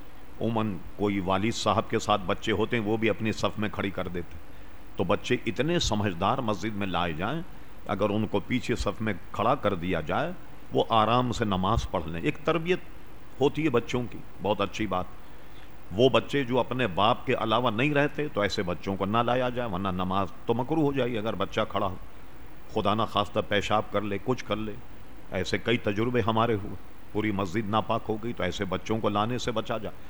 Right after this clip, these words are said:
تو حضور علیہ السلام کے زمانے میں جو چھوٹے صحابہ تھے، از خود پیچھے کھڑے ہو۔ تو حضرت امام اعظم نے فرمایا، عبداللہ ابن مسعود جوان تھے اور یہ پہلی صف میں کھڑے ہوتے، اور حضرت عبداللہ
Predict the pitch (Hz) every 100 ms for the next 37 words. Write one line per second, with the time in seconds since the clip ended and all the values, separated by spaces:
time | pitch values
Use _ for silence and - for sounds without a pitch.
0 | - - - - - 95 147 208 165 151
1 | 170 - 117 135 160 127 110 104 98 107
2 | 117 113 135 107 120 - - 117 180 185
3 | 113 92 98 117 123 - 120 110 117 156
4 | 147 - 123 - 120 104 92 80 - -
5 | - - - - - - - 123 135 196
6 | 190 160 147 160 127 113 156 165 156 104
7 | 104 113 139 - 104 87 139 147 131 123
8 | 107 127 98 101 - 139 101 101 95 110
9 | 127 - 123 - - - - - 110 113
10 | 113 - 101 104 131 - 117 127 120 120
11 | 123 120 123 120 117 - - - - -
12 | - 113 107 104 104 127 123 123 110 92
13 | 113